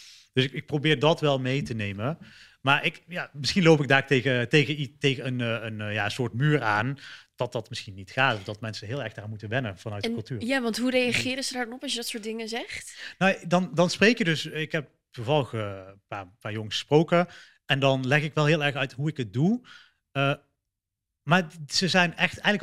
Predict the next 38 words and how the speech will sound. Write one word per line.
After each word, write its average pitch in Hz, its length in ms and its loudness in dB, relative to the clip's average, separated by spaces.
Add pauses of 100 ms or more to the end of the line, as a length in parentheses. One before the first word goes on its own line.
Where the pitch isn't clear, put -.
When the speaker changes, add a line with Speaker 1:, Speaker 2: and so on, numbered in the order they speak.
(100)
Speaker 1:
al 202 60 0
opgelucht. 110 500 -4
En 156 120 2
eigenlijk 214 300 4
geloven 190 320 6
ze 127 100 -4
me 107 80 -4
niet. 95 320 -12 (640)
Omdat 151 280 2
ze 165 140 -4
zo, 165 200 2
helaas 156 540 4
zo 185 220 4
vaak, 139 460 -2
eh, 117 180 -12 (100)
bedonderd 127 420 -6
worden. 110 380 -12 (540)
Eh, 135 320 -4
en 151 120 4
niet 208 200 4
omdat 160 300 4
dat, 143 380 2
eh, 123 400 -4 (540)
ik 156 120 -2
denk 196 160 6
dat 156 200 2
Dubai 160 400 4
echt 151 300 -4
qua 135 340 2
wetgeving 143 460 2
hebben 127 220 -2
ze - 40 -20 (160)
echt - 340 -2
het 123 160 -10
wel 123 380 2 (360)
goed - 360 -6
voor - 180 -6
elkaar. 143 520 2